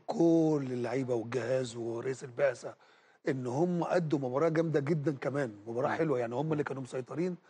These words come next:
Speaker 1: يعني خمسة وستين في المية بالنسبة لل-، للمباراة، آه، كاستحواذ وك-، آه، على المرمى،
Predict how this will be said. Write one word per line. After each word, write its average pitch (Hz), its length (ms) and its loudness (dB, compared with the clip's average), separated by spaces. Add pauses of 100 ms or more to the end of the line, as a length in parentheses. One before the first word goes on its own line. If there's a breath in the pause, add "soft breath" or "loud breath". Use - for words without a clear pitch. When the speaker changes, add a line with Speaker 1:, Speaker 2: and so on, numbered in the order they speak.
(320 soft breath)
Speaker 1:
يعني 120 180 -4
خمسة 156 220 -2
وستين 151 280 -4
في 147 80 0
المية 165 400 4
بالنسبة 143 500 0
لل-، 120 220 -4
للمباراة، 120 720 -2 (460 loud breath)
آه، 113 420 -2
كاستحواذ 143 720 -2
وك-، 135 180 -6
آه، 127 460 -2 (400 soft breath)
على 120 440 2
المرمى، 160 400 2